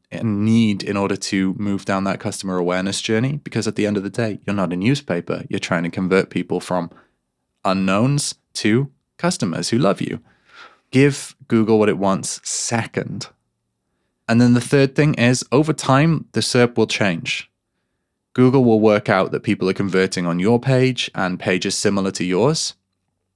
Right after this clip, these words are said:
And so you just need to continue to optimize what people want, then what Google wants in that order, until the point where those two things converge onto a single narrative. And at that point, you were probably an early adopter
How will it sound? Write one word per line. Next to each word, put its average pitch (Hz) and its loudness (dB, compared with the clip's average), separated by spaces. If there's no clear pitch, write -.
And 113 0
so 127 2
you 123 4
just 120 2
need 127 2
to - -2
continue 107 -2
to - -8
optimize 98 -2
what 110 -2
people 127 0
want, 143 0
then 117 2
what 107 0
Google 98 -2
wants 92 -4
in 101 -2
that 127 0
order, 92 -2
until 131 0
the 131 2
point 104 -2
where 98 0
those 98 0
two - -2
things 95 -2
converge 87 -2
onto 87 -4
a 82 -2
single 82 -4
narrative. 87 -4
And 110 -2
at 110 0
that 135 0
point, 147 0
you 113 0
were 165 4
probably 113 2
an 101 0
early 107 0
adopter 101 -2